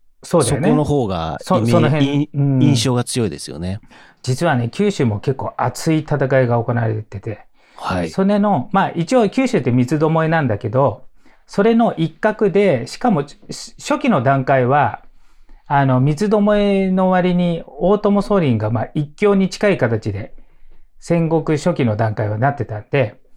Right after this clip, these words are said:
Speaker 1: ちょっとその辺を話そうと思うんだけれども、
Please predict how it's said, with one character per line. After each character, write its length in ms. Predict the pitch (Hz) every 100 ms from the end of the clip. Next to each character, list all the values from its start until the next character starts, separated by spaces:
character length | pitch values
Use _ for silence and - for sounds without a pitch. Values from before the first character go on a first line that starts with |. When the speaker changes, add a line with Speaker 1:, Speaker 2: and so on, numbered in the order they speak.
| _ - -
Speaker 1:
ち 60 | -
ょ 20 |
っ 40 | 190
と 60 |
そ 120 | 151
の 80 | 165
辺 140 | 170 156
を 40 |
話 220 | 151 151
そ 80 | 151
う 60 | -
と 60 |
思 160 | 104 107
う 40 |
ん 60 | 98
だ 100 | 101
け 120 | 104
れ 120 | 98
ど 100 | 101
も、 320 | 113 143 104